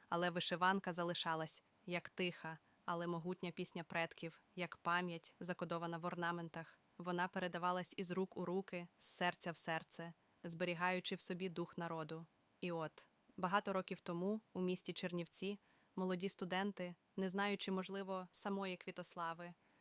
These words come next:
але відчуваючи ту ж нитку зв'язку, що тягнеться крізь віки, вирішили:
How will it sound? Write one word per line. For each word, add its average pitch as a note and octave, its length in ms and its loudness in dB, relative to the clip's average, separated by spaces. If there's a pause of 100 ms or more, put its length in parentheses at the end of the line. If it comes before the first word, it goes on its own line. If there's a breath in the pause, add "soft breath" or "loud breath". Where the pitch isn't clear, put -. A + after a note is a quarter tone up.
(220 soft breath)
але G3+ 300 2
відчуваючи G3+ 640 -2
ту G#3+ 220 -2
ж F#3+ 120 0
нитку G3 300 -2
зв'язку, F3+ 640 -6
що - 220 -6
тягнеться F#3+ 500 0
крізь F#3 260 -4
віки, C4 400 -4 (220)
вирішили: E3+ 640 -6